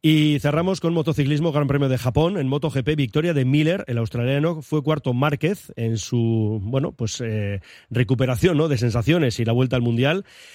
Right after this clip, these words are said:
Y caída de Bagnaia, ojo, porque ahora se queda, pues, eh, la situación,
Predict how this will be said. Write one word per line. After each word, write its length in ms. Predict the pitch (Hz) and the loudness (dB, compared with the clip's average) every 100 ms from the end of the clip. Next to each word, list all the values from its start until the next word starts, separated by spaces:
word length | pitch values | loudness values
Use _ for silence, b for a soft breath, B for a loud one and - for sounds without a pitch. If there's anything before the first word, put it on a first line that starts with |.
| B B - | B B 0
Y 240 | 208 233 | 2 2
caída 360 | - 175 202 175 | 0 0 2 2
de 120 | 190 | 0
Bagnaia, 520 | 160 139 156 170 170 | 0 2 2 2 0
ojo, 180 | 160 180 | 0 0
porque 460 | 147 127 143 160 - | -2 -2 0 -2 -2
ahora 380 | 139 156 160 139 | -4 -2 -2 -2
se 200 | - 107 | -4 -2
queda, 600 | 143 151 147 139 127 117 | -2 0 0 0 0 0
pues, 240 | 123 - | -2 -2
eh, 160 | 120 117 | -2 0
la 140 | 117 | -2
situación, 640 | 127 123 113 147 170 190 | -2 -2 0 2 2 0